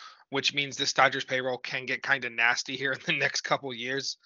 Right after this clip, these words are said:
Uh, Julio Urias, Walker Buehler, Will Smith, Dustin May, Trace Thompson,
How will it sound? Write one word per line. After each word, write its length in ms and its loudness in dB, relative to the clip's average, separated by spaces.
Uh, 320 4
Julio 320 4
Urias, 720 2
Walker 400 4
Buehler, 520 -2
Will 260 0
Smith, 580 -2
Dustin 460 0
May, 360 -2
Trace 400 2
Thompson, 720 -4